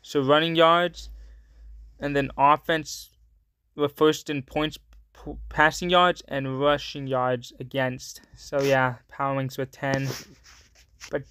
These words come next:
yeah, that's, the worst team was, uh, Morro Bay. The best team was N-, Clovis North.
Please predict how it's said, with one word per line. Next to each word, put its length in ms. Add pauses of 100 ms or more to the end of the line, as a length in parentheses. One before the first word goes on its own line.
(200)
yeah, 220
that's, 340
the 140
worst 300
team 180
was, 340 (420)
uh, 200
Morro 340
Bay. 500
The 180
best 420
team 640
was 540 (400)
N-, 260
Clovis 500
North. 480